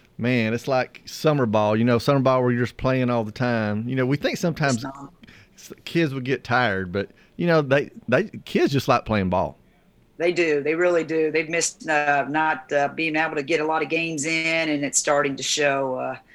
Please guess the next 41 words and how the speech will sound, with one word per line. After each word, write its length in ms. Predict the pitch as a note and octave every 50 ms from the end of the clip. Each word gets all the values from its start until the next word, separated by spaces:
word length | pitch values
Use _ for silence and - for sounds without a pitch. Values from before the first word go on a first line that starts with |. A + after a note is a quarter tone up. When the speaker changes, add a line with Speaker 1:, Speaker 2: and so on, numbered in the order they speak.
| - -
Speaker 2:
so 160 | - - D3
we're 200 | D#3 F3 F#3 F3
anxious 420 | D3+ D3+ D3 C3+ - D#3 C#3+ -
to 80 | - D#3
get 160 | C#3+ D#3 D#3
the 80 | - C#3
week 240 | C#3 D#3 D3 -
going, 380 | - D#3 D3+ D3+ D#3 D3+ D3 C#3
get 160 | C#3 D3+ C#3+
the 60 | - -
game 180 | D#3 D3+ D3+
going 380 | D3 C#3+ D3+ D3+ D3+ D3 C#3+ - - - - - - - - - - - _ _ _ _
tonight, 500 | - G3+ G3+ G3 G3 G3 G3 G3 F#3+ F#3 -
and 160 | D3 D#3+ E3
then 300 | D#3+ D#3+ D#3+ D#3+ D3+ C3+
continue 560 | - - F3 D#3 C3+ - E3+ E3+ E3+ E3 D#3+
it 80 | D#3+ D3+
on 380 | D3+ D3+ D3+ D#3 D#3 D3+ D3
through 240 | - - E3 D#3+ D#3+
the 100 | D3+ D#3
next 240 | D3+ D#3 D3+ - -
week. 380 | F3 G3 G#3+ G#3+ E3+ - - C3
I 40 |
mean, 280 | C3 C3+ C3+ C3+ C3+ C3
they're 160 | C3+ C#3+ C#3+
eager 280 | - - D3+ D3 D#3+ D3+
to 60 | C#3+
play, 600 | C#3 - - D3 D3 D3+ D3+ D3 D#3 D#3 D3+ D3
and 160 | C#3+ C#3 C3 C3+
we've 120 | C#3+ C#3
got 140 | - C#3 C#3
a 60 | C#3+
lot 160 | C#3+ D3 D3
of 80 | C#3+ C#3
makeup 340 | C#3+ D3 D3 - D3+ - -
games 240 | C#3+ C#3+ C#3 C3+
to 80 | - C3+
get 140 | B2+ D3 C#3
in 240 | D3+ D3+ D#3 D#3 D3
and, 180 | C3+ C3 B2+
and 220 | C3 C3 C3 C3